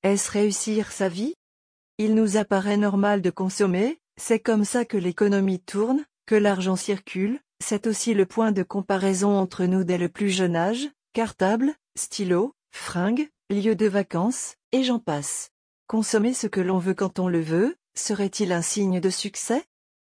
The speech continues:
Nous consommons également, via des applications dédiées,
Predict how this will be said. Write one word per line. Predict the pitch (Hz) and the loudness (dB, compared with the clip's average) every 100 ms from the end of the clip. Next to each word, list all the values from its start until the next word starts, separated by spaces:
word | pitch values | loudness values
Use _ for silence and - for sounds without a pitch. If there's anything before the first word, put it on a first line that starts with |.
| _ | _
Nous | 202 208 | 0 0
consommons | 226 220 220 202 196 | -2 0 2 2 2
également, | 190 185 175 180 170 247 - _ | 2 2 0 2 2 0 -4 _
via | 175 180 208 214 | -8 0 2 2
des | 208 185 | 2 2
applications | 185 185 175 175 - 185 | -2 -4 -2 -2 -2 -2
dédiées, | 180 175 156 175 226 | 0 0 0 0 0